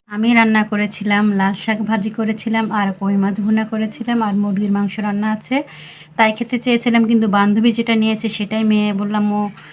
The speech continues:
আমার বান্ধবী এত কষ্ট করে আমাকে ভালোবাসে, যেটা নিয়ে এসেছে সেটাই তুমি দাও, সেটাই আমি খাবো।" তাই সেটাই ওকে, হ্যাঁ, দিয়েছি।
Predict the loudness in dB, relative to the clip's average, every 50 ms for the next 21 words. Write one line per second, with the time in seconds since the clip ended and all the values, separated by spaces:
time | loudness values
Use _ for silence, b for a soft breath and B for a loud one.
0 | B B B 0 2 2 4 4 4 2 2 2 0 0 -2 -2 -4 -4 -4 -4
1 | -4 -4 -6 -8 -8 -6 -4 -4 -2 -2 -2 -2 -2 -2 -2 -2 -2 -2 -2 -4
2 | -4 -4 -6 -6 -4 -2 -2 0 0 0 0 -2 -2 -4 -6 -6 -6 -8 -10 -10
3 | -12 -14 -10 -6 -6 -4 -4 -4 -4 -2 -2 -2 -2 0 0 0 0 0 -2 -4
4 | -6 -4 -2 -2 0 -2 -2 -2 -2 -2 -2 -2 -2 -4 B B B B B B
5 | B B B _ 2 2 2 2 0 -2 -4 0 0 0 0 0 0 2 2 2
6 | 2 2 0 0 0 0 0 0 0 0 2 4 4 4 4